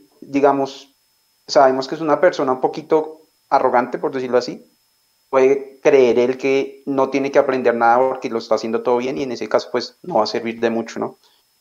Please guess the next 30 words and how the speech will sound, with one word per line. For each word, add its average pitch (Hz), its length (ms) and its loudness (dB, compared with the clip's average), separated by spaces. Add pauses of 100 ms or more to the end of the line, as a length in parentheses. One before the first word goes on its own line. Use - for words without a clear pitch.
(100)
Esperemos 120 400 0
a 139 80 6
ver 127 140 4
qué - 100 -4
pasa. 131 280 4
Digamos 123 360 0
que 139 520 6
directamente 165 1120 2 (220)
y 147 160 2
económicamente 139 760 -2
no 139 540 2
hay, 143 220 2 (140)
no 143 200 0
veo 143 300 6
por 151 100 2
ahora 127 220 4
un 123 60 -8
beneficio 135 440 -6
directo, 135 520 -8 (160)
pero 120 200 -10
pues - 440 -12
esperemos 113 440 -8
a 131 60 2
ver 117 100 0
en 113 60 -8
el 110 80 -8
futuro 107 460 -8 (440)
cómo 117 200 -4
se 127 100 0
pueda 110 480 4